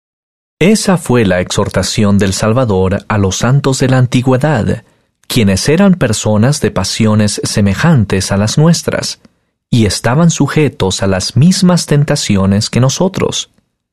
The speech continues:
Y él sabía si las personas podrían cumplirla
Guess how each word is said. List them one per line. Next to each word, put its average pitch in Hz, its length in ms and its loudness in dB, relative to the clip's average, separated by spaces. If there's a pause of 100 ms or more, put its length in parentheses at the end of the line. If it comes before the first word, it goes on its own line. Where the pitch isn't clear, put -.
(420)
Y 123 220 2
él 220 140 4
sabía 98 500 0
si 104 220 -2
las 90 160 -2
personas 110 580 -2
podrían 113 540 0
cumplirla 98 840 0